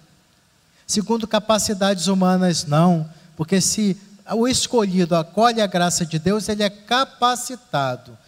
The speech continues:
O problema é que quando nós somos escolhidos, deixamos levar pelo orgulho, nos achando melhores. Não somos melhores que ninguém, não. Deus nos chama, nos, talvez ele chama porque se, somos os piores mesmo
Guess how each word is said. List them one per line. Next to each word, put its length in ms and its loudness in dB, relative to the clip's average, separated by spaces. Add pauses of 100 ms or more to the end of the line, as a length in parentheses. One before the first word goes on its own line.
(160)
O 40 -20
problema 340 -2
é 40 -6
que 120 -14
quando 240 -2
nós 160 0
somos 300 -2
escolhidos, 600 -2
deixamos 400 -4
levar 420 0 (200)
pelo 240 0
orgulho, 840 2 (460)
nos 160 -6
achando 420 0
melhores. 560 0
Não 60 -10
somos 300 -8
melhores 460 0
que 120 -8
ninguém, 380 -2
não. 340 -10 (720)
Deus 220 0
nos 100 0
chama, 420 0
nos, 200 -4 (220)
talvez 240 0
ele 100 -2
chama 300 0
porque 280 -8
se, 180 -2 (220)
somos 400 -4
os 140 -6
piores 540 0
mesmo 440 -2